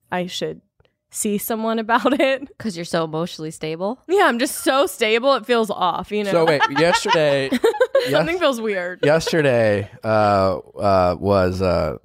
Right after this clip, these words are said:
Speaker 3: National Mental Health Day on the internet.
Speaker 1: Oh, yeah.
Speaker 3: Which I found to be ironic, given how much the internet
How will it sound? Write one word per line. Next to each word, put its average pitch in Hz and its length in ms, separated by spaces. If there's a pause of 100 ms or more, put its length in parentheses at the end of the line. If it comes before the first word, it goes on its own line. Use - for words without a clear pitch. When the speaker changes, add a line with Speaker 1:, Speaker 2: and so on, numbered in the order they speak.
(160)
Speaker 3:
National 98 520
Mental 92 340
Health 92 300
Day 95 180
on 90 140
the 87 100
internet. 110 460
Speaker 1:
Oh, 226 100
yeah. 240 400
Speaker 3:
Which - 160
I 117 60
found 156 280
to 120 40
be 110 120
ironic, 95 460
given 90 280
how 92 140
much 90 220
the 90 80
internet 87 400